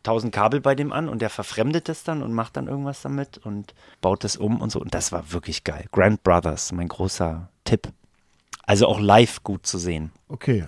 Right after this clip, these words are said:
Speaker 1: Tolle
Speaker 2: also
Speaker 1: Musik.
Speaker 2: liebes
Speaker 1: Elektronische Musik lief bei den Jazztagen, läuft im weitesten Sinne auch unter Jazz, aber auch tanzbar und anhörbar.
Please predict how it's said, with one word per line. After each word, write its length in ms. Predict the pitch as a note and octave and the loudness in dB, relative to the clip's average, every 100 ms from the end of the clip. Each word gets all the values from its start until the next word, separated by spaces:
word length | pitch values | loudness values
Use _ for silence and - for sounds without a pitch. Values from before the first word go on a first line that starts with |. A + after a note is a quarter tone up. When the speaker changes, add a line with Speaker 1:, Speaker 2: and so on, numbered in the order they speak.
| - | 0
Speaker 1:
Tolle 220 | A2+ A#2 | 4 6
Speaker 2:
also 40 | |
Speaker 1:
Musik. 360 | A2+ G2 F#2+ G2 | 6 2 -2 -4
Speaker 2:
liebes 100 | G2+ | 0
Speaker 1:
Elektronische 800 | G2+ G#2+ - B2 C#3+ B2 C3 A#2+ | 0 0 4 6 6 4 4 4
Musik 380 | A2+ A2 B2+ - - - | 4 -2 -4 -6 -14 -6
lief 320 | A2+ C3 - | 0 0 4
bei 100 | A2 | 2
den 120 | A2 | 4
Jazztagen, 460 | G#2+ A2+ - G#2+ G#2 | 4 2 2 -2 2
läuft 340 | G2 A#2 - | 4 4 4
im 100 | G#2 | 0
weitesten 320 | G2 G2 G#2+ | 0 0 -4
Sinne 280 | G2+ A2 A2+ | 0 2 2
auch 120 | F#2+ | 0
unter 260 | - A2 G2+ | -4 -4 -4
Jazz, 260 | - G2 - | 0 0 0
aber 340 | - F2 F2+ - - - - - _ - - - - | -4 0 0 -2 -12 -20 -20 -20 _ -20 -20 -20 -6
auch 160 | - - | -4 0
tanzbar 640 | - C3 - A#2+ A2 A2 | 2 2 6 8 8 8
und 380 | G2+ F#2 - - | 2 -6 -6 -4
anhörbar. 420 | G#2+ G2+ F#2+ | -2 0 -2